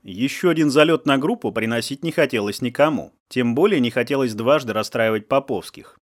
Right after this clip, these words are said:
На душе чуть поскрёбывали кошки. Может, Зелёный и доведёт туда и обратно своих разведчиков без всяких происшествий.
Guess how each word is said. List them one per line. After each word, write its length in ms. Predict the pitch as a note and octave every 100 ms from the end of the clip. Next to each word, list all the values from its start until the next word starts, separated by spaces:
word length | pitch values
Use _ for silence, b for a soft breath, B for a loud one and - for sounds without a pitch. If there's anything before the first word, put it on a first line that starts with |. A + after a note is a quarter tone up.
| _
На 140 | B2 C#3+
душе 340 | D#3 - C4
чуть 220 | - A3+
поскрёбывали 600 | - B2+ C3 C3+ C3+ D3
кошки. 520 | C3+ - G2+ - - - _ _ _
Может, 380 | G#2 F#3+ F3+ D#3+
Зелёный 420 | E3+ F#3+ F#3 F#3
и 20 |
доведёт 460 | G3 A#3 F#3 G2+ -
туда 280 | A#2+ B2
и 40 | A#2
обратно 440 | G#2+ A#2 D#3 A#2+
своих 280 | G2 A#2 A#2
разведчиков 600 | A#2 G#2+ C#3+ E3+ - A2
без 140 | G#2
всяких 340 | - A#2+ A2+ -
происшествий. 760 | B2 D#3+ - A#2 - - C#2